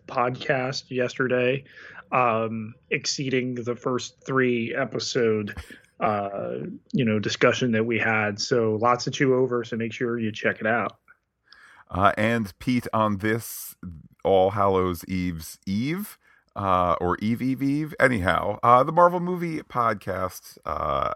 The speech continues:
Speaker 2: and the Pop Culture Podcast feed both have our reviews of, uh, Werewolf by Night. And, um, yeah, that just continues to have been a really fun adventure, uh, particularly as we look ahead to other Marvel movie adventures in the near future.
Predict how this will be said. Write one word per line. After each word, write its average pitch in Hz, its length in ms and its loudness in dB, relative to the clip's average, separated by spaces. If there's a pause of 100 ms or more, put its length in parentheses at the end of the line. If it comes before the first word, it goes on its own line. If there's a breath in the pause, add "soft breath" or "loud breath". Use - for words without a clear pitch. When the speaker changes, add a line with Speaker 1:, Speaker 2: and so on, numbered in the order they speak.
Speaker 2:
and 80 260 -4
the 78 160 -6
Pop - 220 -4
Culture 76 200 -6
Podcast 71 540 -2
feed 73 260 -8
both 78 300 -2 (280 soft breath)
have 80 140 -2
our 82 140 4
reviews 78 640 -6
of, 71 400 -4
uh, 69 280 -6
Werewolf 78 480 -4 (140)
by 71 220 0
Night. 78 400 -2 (440 soft breath)
And, 76 440 -8
um, 67 520 -4 (420)
yeah, 78 140 -8
that 64 180 -10
just - 300 -12 (320)
continues 160 400 -2
to 135 80 -4
have 117 40 -6
been 131 120 4
a 120 60 2
really 117 200 2
fun 104 460 0
adventure, 82 680 -2 (440 soft breath)
uh, 73 480 2
particularly 82 340 -6
as 76 100 -6
we 76 120 -4
look 76 180 -4
ahead 76 380 -4
to - 180 -6
other 80 460 0
Marvel 76 500 -4
movie 78 300 -6
adventures 73 680 -6
in 76 120 -8
the 73 40 -8
near 73 200 -6
future. 85 480 -8